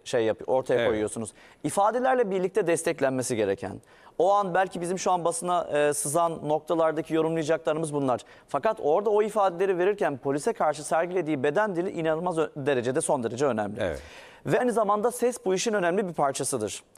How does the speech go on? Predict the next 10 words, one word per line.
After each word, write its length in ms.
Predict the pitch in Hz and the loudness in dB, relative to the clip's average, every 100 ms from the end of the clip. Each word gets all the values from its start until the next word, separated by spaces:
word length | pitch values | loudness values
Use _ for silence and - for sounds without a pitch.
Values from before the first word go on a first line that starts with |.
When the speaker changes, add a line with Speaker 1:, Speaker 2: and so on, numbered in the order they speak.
| - - | -20 -2
Speaker 1:
Yani 160 | 143 | -2
sadece 420 | 160 165 190 208 196 | 0 0 0 0 -2
görüntü 720 | 135 160 175 196 - 202 151 | 2 2 2 0 -2 -2 0
değil, 260 | 202 233 | 0 0
ses 340 | 214 - 220 - | 0 0 -2 0
de 120 | 185 | -2
beden 280 | 175 208 208 | 2 2 0
dilinin 260 | 147 127 | -2 -2
bir 80 | 117 | -4
parçasıdır. 760 | 120 139 165 208 226 220 214 | 0 0 0 -2 0 -2 -4